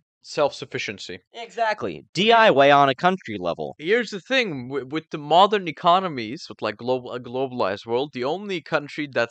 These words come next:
Speaker 1: can feasibly maintain an autarkical economy is the U S. The rest can't
Speaker 2: I'm not sure
Speaker 1: maintain
Speaker 2: about that.
Speaker 1: Um, the U S definitely can maintain an autarky. Like, this is
Speaker 2: Mm.
Speaker 1: outside the podcast.
Speaker 2: We would have to, we would have to really try very hard and change a lot of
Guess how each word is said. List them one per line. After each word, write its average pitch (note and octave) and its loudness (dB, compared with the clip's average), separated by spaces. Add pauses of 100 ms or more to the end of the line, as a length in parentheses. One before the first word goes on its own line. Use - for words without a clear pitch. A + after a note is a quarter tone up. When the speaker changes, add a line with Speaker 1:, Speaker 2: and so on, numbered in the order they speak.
Speaker 1:
can A#2+ -2 (120)
feasibly D#3 -6
maintain C3+ -6
an B2 -12
autarkical B2+ -2
economy D3+ -2
is B2 -12
the G#2+ -18
U G#2 -10
S. - -14 (500)
The A2 -8
rest F3 -2
can't E3 0
Speaker 2:
I'm F#3 6
not G#3+ 6
sure - 4
Speaker 1:
maintain - 10
Speaker 2:
about A2 2
that. E2 -4
Speaker 1:
Um, D3+ -4
the B2+ -10
U C#3+ 0
S D3 -10
definitely B2 -8
can A#2 -4
maintain G#2+ -10
an G2+ -12
autarky. G2 -12
Like, C3 -10
this C#3 -14
is E3+ -8
Speaker 2:
Mm. C#3 -10
Speaker 1:
outside C#3 -2
the C3 -10
podcast. F3+ -4
Speaker 2:
We F#3 4
would F#3 6
have D3 4
to, C3 -4
we D3+ 0
would F3+ 4
have C3 4
to A#2 -8 (180)
really A#2+ -2
try F#2 -2
very G2+ -4
hard F2+ -4
and D2+ -16
change E2 -14
a D2 -18
lot C#2+ -12
of C2+ -16